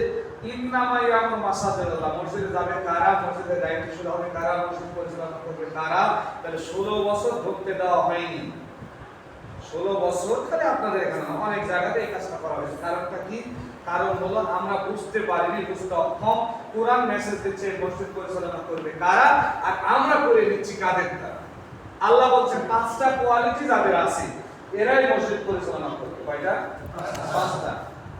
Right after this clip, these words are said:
এক নম্বর হলো মান আমানা বিল্লাহি, যারা আল্লাহর প্রতি ঈমান আনে। দুই, ওয়াল ইয়াউমিল আখির, পরকালের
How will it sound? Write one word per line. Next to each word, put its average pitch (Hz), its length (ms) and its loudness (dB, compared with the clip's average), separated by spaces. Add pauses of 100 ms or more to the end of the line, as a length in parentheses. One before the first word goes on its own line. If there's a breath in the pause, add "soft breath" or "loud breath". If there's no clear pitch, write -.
এক 269 360 6
নম্বর 190 280 0
হলো 170 440 2 (1160)
মান 269 260 6
আমানা 269 520 6
বিল্লাহি, 196 540 4 (100)
যারা 185 240 6
আল্লাহর 208 320 6
প্রতি 214 260 -2
ঈমান 208 200 2
আনে। - 680 -6
দুই, - 320 -2 (200)
ওয়াল 285 220 6
ইয়াউমিল 262 340 6
আখির, - 400 4 (280)
পরকালের 220 400 4